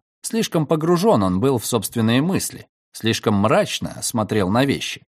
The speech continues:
Больше всего он тревожился из-за романа. С тех пор, как был опубликован его предыдущий роман, прошло уже немало лет, но М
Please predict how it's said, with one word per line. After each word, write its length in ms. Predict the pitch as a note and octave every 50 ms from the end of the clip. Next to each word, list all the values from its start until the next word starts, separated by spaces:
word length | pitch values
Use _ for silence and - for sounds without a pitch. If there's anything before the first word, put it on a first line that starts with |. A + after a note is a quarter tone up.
| _ _ _ _ _ _ -
Больше 340 | D3 D3 F#3 F#3 - - F3
всего 320 | E3 - - G3+ G#3+ B3
он 120 | A3 E3 C3
тревожился 680 | - C#3+ D3 D3 F3 F3 C#3+ D#3 D3 - - D3 C#3
из-за 440 | C#3 - - C#3 C3 B2 A#2+ C3+ C3+
романа. 540 | B2+ D3+ F3+ F#3+ F#3+ E3+ G#2+ D2+ - - - _ _ _ _ _ -
С 100 | - -
тех 260 | - G#2+ F#2+ - -
пор, 320 | - C3 C#3 D3 D3+ C#3+ _ _ _ _ _ _ _ _ _ _
как 220 | - F3 D#3 C#3+
был 180 | D#3+ F#3 F#3 F3+
опубликован 680 | D#3+ - - D#3 C#3+ D3 D3 C3+ - C3+ A2 G#2+ G#2+
его 300 | G#2+ A2 A#2 A2+ G#2+ F#2
предыдущий 580 | - A2+ A#2 A2+ B2+ A#2+ G#2 F2+ F2 - - F#2
роман, 380 | F2 F2+ G2+ B2 E3 G#3+ G3
прошло 400 | - E3+ D#3+ D3+ - - F3 F#3
уже 340 | F3+ D3 B2+ E3 F3 F3 E3
немало 460 | D#3 D#3 D3+ C#3+ D3+ D#3 D#3 D#3+ D#3
лет, 320 | D#3+ G#3 A#3 - - - _ _ _ -
но 300 | - A2+ G#2+ G#2+ - - -
М 320 | F2+ G2+ A#2 C#3+ D#3+